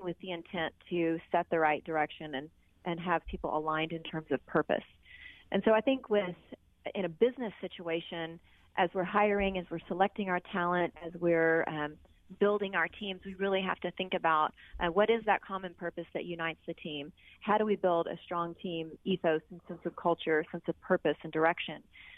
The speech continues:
Um, and then build leadership and communication kind of into that. Um, but we have to first recognize it is more than just individual talent.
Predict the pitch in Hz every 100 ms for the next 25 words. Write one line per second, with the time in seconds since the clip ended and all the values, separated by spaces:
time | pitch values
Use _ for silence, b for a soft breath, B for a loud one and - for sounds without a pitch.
0 | B - 170 165 170 220 233 247 240 226
1 | 208 - 226 233 - 220 190 - 214 202
2 | - 202 208 208 175 - 294 262 165 156
3 | 156 _ b b - 175 165 170 202 180
4 | - 214 214 208 - 190 214 214 - 185
5 | 185 180 170 160 165 180 175 165 175 185
6 | 196 185 170 160 160 - - - 185 170
7 | 170 165 139 - 156 139 131